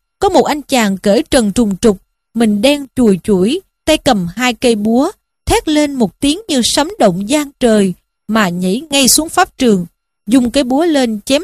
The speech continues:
luôn hai người hành hình, rồi quay ra đuổi chém giám trảm quan.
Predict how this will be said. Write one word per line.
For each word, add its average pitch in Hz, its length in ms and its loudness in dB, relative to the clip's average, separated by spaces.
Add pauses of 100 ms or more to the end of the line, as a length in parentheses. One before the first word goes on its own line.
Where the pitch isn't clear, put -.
luôn 339 260 2
hai 311 200 -4
người 247 240 -2
hành 202 200 -4
hình, 196 280 -2 (400)
rồi 208 240 2
quay 226 240 0
ra 220 260 -2
đuổi 185 340 0
chém 277 260 0
giám 302 260 0
trảm 190 260 0
quan. 240 280 2